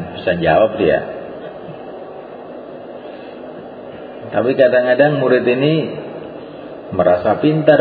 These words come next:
maka ditanya biar dia tahu kalau dia ini goblok. Allah Maha tahu segala-galanya.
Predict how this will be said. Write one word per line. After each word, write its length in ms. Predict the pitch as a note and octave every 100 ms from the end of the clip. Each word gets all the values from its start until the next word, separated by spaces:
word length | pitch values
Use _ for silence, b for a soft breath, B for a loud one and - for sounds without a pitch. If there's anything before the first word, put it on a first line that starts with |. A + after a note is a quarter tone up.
| - G#2 - D#2
maka 160 | D#2
ditanya 560 | F2+ D#2+ E2+ F2+ A#2+ B2+ G#2+
biar 240 | F#2 F2+
dia 160 | A#2 A2
tahu 140 | G#2 G#2+
kalau 180 | G#2 F#2
dia 220 | G#2 A2+
ini 80 | B2
goblok. 640 | C#3 D3 A#2+ G2+ - - - - - - - - - - - - - - - - - - - - - - - - - - - - - - - -
Allah 280 | C#3 E3+ D#3+
Maha 240 | D#3 D3 D3
tahu 320 | D#3 F#3 E3
segala-galanya. 800 | D3 D3+ C#3+ B2+ B2 A#2 G#2+ G2+